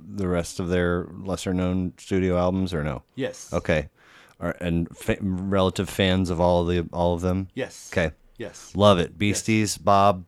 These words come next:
Speaker 2: Yes.
Speaker 1: What, who else is coming
Speaker 2: I
Speaker 1: with?
Speaker 2: mean, I literally have everything that they've done except for Hello Nasty, and I've tried to get that one. It just hasn't been an opportune time.
Speaker 1: Okay.
Speaker 2: Um, so that's why, and I,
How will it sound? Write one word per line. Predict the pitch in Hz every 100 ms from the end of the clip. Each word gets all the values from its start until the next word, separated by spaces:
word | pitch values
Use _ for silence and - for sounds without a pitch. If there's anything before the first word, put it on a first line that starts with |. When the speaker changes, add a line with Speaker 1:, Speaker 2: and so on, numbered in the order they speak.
| -
Speaker 2:
Yes. | 120 95 -
Speaker 1:
What, | 73 95 92
who | 95
else | 92 -
is | 85
coming | - 87 80
Speaker 2:
I | 151
Speaker 1:
with? | 156
Speaker 2:
mean, |
I | 151 151
literally | 147 156 139
have | 131 131 120
everything | 117 127 117 - 127 120
that | 113 101
they've | 113 101
done | 113 113
except | 101 101 - 110 -
for | 117 104
Hello | 113 113
Nasty, | 107 107 107 - 113 104
and | 104
I've | 104 101
tried | - 139 135 120
to |
get | 110 110
that | 117 110
one. | 113 113
It | 107 98
just | - 107 -
hasn't | 131 131 113 110
been | 120
an | 107
opportune | 107 - - 113 104
time. | 113 113 107 95
Speaker 1:
Okay. | 90 95 80 -
Speaker 2:
Um, | 113 107
so | - - 117
that's | 113 - -
why, | 110 107
and | 110 107
I, | 110